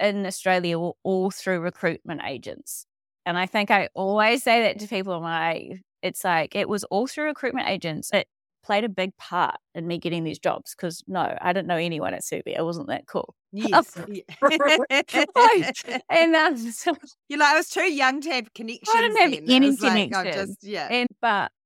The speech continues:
Speaker 1: I think what played a good part in it is I had good experience because I'd just been working for wherever. I'd done the exchange in Italy. My portfolio was good 'cause I could hand draw and do computer work as well and all that. So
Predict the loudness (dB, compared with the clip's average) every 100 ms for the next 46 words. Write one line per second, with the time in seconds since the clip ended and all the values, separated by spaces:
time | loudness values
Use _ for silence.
0 | -2 0 0 0 -2 -4 -8 -8 -2 0
1 | 0 -2 -6 -6 -8 -2 0 0 -2 -4
2 | -4 -4 -2 -2 -2 -4 -2 2 2 0
3 | -6 -6 -4 -4 -6 -6 -6 -4 -4 -4
4 | -4 -4 -6 -10 _ -8 -6 -4 -2 -2
5 | -2 _ _ -8 -4 -2 -2 -4 -8 0
6 | 2 2 -2 -4 -4 0 0 0 -4 _
7 | _ _ -4 -4 -2 -4 2 2 2 0
8 | -4 -2 -4 -4 -2 -2 -2 0 2 4
9 | 2 2 0 -4 -10 _ _ _ _ _
10 | -8 -6 -8 -8 -6 -4 -4 -4 -4 2
11 | 2 0 -6 -12 _ _ _ _ _ _
12 | -2 -2 0 0 0